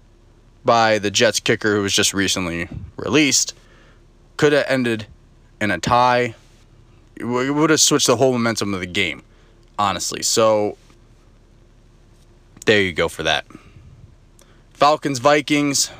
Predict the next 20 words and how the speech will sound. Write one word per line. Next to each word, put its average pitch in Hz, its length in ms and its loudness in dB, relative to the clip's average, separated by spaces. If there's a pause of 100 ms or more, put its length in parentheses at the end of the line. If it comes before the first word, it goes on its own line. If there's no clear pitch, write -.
Vikings 113 760 -2
win 110 320 -4
twenty-eight 101 400 -4
to - 60 -12
twelve. 143 680 0 (840)
Uh, 107 380 2
still 151 420 2
not 143 440 0
really 139 580 0
sold 131 460 2
on 127 80 2
the 123 80 0
Vikings. 120 480 0
I 110 60 2
still - 280 2
think 123 220 -2
that 123 60 -6
they're 117 180 2
going 117 360 0
to, 107 420 -2